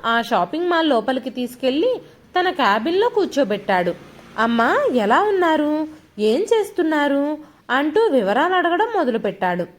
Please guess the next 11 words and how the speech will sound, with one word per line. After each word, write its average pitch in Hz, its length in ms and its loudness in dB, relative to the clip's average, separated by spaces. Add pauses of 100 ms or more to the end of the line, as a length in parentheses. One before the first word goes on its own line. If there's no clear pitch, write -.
(440)
తన 254 100 2
భర్త 175 320 -2
చనిపోయాడని, 208 1160 -2 (300)
ఆరు 233 300 2
నెలల 180 340 -2
నుంచి 339 360 -2
కొడుకుతోనే 262 640 -2
ఉంటున్నానని 247 880 -2
జానకి 233 460 -2
గారు 339 220 0
చెప్పారు. 180 520 -2